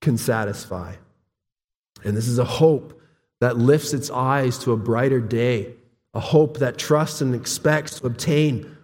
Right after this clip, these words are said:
what the heart has desired. And these Christians, look at verse ten of our text, they had their eyes and their hearts set on greater realities beyond this world,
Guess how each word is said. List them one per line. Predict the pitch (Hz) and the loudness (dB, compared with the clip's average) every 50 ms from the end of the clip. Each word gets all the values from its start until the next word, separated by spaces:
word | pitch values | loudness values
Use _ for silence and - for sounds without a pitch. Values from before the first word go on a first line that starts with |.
| _ _ | _ _
what | - 127 123 | -2 -2 -2
the | - 120 | -2 -6
heart | - - 151 143 147 143 135 - - - - _ _ _ - - | -2 2 4 4 4 4 2 -2 -8 -20 -20 _ _ _ -6 -2
has | 127 120 120 113 113 104 - - - - _ _ - | -2 0 0 0 -2 -4 -6 -12 -18 -20 _ _ -2
desired. | 131 123 113 107 113 117 127 147 147 139 127 110 107 | -2 0 0 0 0 0 2 2 2 2 0 0 0
And | 110 113 120 | 0 0 0
these | 131 139 127 - | 0 0 0 -4
Christians, | - - - 196 208 202 - - 127 101 92 98 - - - _ _ _ _ _ _ - | -2 2 4 4 4 4 0 -2 -2 -4 -4 -6 -8 -12 -16 _ _ _ _ _ _ -2
look | 143 170 160 165 | 0 0 2 2
at | 156 - | 2 2
verse | 123 127 120 - - | 2 0 0 -2 -4
ten | - - - 175 185 196 175 | -6 -2 2 2 4 4 4
of | 131 127 | 2 2
our | 120 117 | 0 -2
text, | 117 - 160 180 175 - - - - - - - - _ _ _ _ _ _ - | -2 -2 -2 -2 -2 -2 -4 -12 -16 -16 -16 -20 -20 _ _ _ _ _ _ 0
they | 127 139 | 0 0
had | - - 160 180 202 190 156 | 2 4 2 2 2 2 2
their | 147 139 127 110 - - - - _ - | 4 2 2 2 -2 -8 -20 -20 _ -2
eyes | - 151 165 175 180 175 156 | 0 2 2 4 4 4 4
and | 139 139 | 4 2
their | 135 120 | 0 0
hearts | - - 165 160 160 143 - - - - - - - - | -2 0 2 2 2 2 -2 -6 -8 -10 -10 -14 -18 -12
set | - - - - 185 175 165 | -8 -4 0 2 4 4 4
on | 147 131 123 123 | 2 0 -2 0
greater | 113 127 139 151 160 160 156 143 | 2 2 4 4 4 4 4 2
realities | 131 123 123 123 127 135 143 156 156 151 139 135 123 104 | 2 2 0 0 2 2 2 4 4 4 4 2 0 0
beyond | 101 120 113 120 127 143 147 147 143 135 | -2 0 0 2 2 4 4 4 4 2
this | 127 120 110 - - | 0 0 -4 -4 -2
world, | 117 120 143 151 156 143 127 110 98 101 - | 2 4 4 6 4 4 2 -2 -6 -8 -12